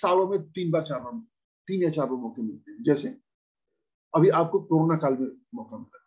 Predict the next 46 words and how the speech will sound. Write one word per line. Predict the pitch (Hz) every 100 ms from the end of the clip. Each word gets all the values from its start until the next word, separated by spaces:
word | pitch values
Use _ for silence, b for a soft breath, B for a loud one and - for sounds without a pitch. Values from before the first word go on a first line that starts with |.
| _ - - _ _ _ _
इसके | 185 156
पहले | 202 196 202
आप |
चले | - 196
जाइए | 196 202 226
तो | 220
दो | 165 170
हज़ार | 190
तेरह | 165 185
चौदह | 160 165 170
में |
मौका | 156 156 _ _ - - -
मिला, | _ _ _ _ _ _ _ _ _ _ _
दो | 147
हज़ार | 160 170
अठारह | 156 180 202
में | 185
भी |
थोड़े | 156 151 135
बहुत | 139
मौके | 120 117
मिले, | 113 101 - _ _ -
उसके | 180 220
पहले | 214 202
चले | 196 202 202
जाइए | 196 208 240
तो | - _ _ _ - 170 170
दो | 180
हज़ार | 190 190 -
आठ | 185 151
नौ | 202
में | 202 156
मौके | 120 117
मिले | 104 -
थे। | _ _ _ _ _ _ _ _ _ 156
यानी | 165 185 233 233 - _ 151
यदि | 208 220
आप | 196 156
big | 220 202 165
correction | 190 - 208 185
को | 165
देखेंगे, | 165 160 156 175
big | 147 190 185
correction | 175 - -
की | - - 208 - _ _ _ 120
market | 143 175 - 226